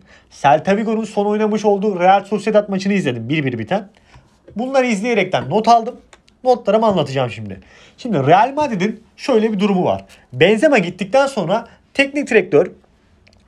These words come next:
Ancelotti şöyle oynamıyor bakın. Normalde bildiğimiz Vinicius Junior nerede oynuyor? Solda oynuyor. Merkezde biraz yetersiz kalıyor bu adam. Vinicius Junior öncelikle merkezde yetersiz kalıyor. Bu adam sol tarafta biraz özgürlük istiyor ki sol tarafta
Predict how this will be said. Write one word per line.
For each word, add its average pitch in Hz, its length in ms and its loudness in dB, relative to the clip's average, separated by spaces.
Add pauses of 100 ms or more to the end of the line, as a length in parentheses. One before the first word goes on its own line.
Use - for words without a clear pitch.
Ancelotti 226 520 2
şöyle 233 300 4
oynamıyor 196 380 0
bakın. 120 300 -2 (320)
Normalde 240 580 0
bildiğimiz 226 520 -4 (280)
Vinicius 202 480 -4
Junior 214 300 -4
nerede 233 240 2
oynuyor? 185 300 -2 (220)
Solda 196 460 2
oynuyor. 131 360 0 (220)
Merkezde 240 640 0
biraz 262 240 4
yetersiz 220 460 2
kalıyor 139 320 2
bu 120 80 4
adam. 190 300 2 (100)
Vinicius 226 360 -8
Junior 202 280 -8
öncelikle 208 440 -4
merkezde 214 400 -2
yetersiz 202 400 0
kalıyor. 113 340 -2 (300)
Bu 262 140 6
adam 262 300 0 (180)
sol 262 320 2
tarafta 196 320 2
biraz 220 200 2
özgürlük 175 400 -2
istiyor 254 280 -8
ki - 120 -10
sol 233 240 2
tarafta 220 440 0